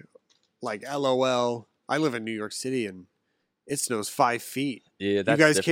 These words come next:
Speaker 1: can't
Speaker 2: though.
Speaker 1: handle snow. And I'm
Speaker 2: I'm
Speaker 1: like, "You, you have nothing to do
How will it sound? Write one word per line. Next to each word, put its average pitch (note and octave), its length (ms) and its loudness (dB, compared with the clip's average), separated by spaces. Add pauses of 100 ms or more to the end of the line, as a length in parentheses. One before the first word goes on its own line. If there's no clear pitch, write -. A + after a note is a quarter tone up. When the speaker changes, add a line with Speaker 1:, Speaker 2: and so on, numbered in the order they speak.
(100)
Speaker 1:
can't - 20 -
Speaker 2:
though. D3 120 0
Speaker 1:
handle C#3+ 180 0
snow. B2 580 -4
And E3 80 -2
I'm E3+ 60 6
Speaker 2:
I'm F3+ 40 2
Speaker 1:
like, D#3 200 6
"You, A3 720 6 (1000)
you G#3+ 380 10
have G3 240 4
nothing F3+ 420 6
to D3+ 60 2
do B2 400 -2